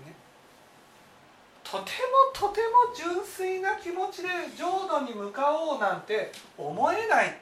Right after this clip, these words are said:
そんな気持ちがないっていうことがわかるんです。だから、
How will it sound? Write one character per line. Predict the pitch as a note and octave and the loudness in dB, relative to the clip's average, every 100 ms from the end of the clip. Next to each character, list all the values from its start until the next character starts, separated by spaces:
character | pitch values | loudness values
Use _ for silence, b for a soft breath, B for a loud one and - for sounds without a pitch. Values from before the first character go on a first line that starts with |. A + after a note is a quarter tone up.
| - - - - - - - | -20 -20 -20 -20 -20 -20 -10
そ | - E4+ | -2 0
ん | F4+ | 2
な | F4+ F4+ | 2 0
気 | D4+ | -2
持 | E4 | -4
ち | E4 D4+ | -4 2
が | C4+ | 2
な | G3+ C4 A#4 | 6 6 6
い | A#4 | 2
っ | - - - - - - - - - - - - | -8 -20 -20 -20 -20 -20 -20 -20 -20 -20 -20 -14
て | D3 | -10
い | |
う | |
こ | E3+ | -2
と | C4+ | 2
が | A#3 | 4
わ | D#3 | 4
か | G3+ | 2
る | F#3 | 0
ん | - | -2
で | |
す。 | - - - - - - - - - - - | -14 -10 -10 -12 -20 -20 -20 -20 -20 -20 -8
だ | F#3+ G#3 | -2 2
か | F3 | 6
ら、 | F#3+ E3 | 6 4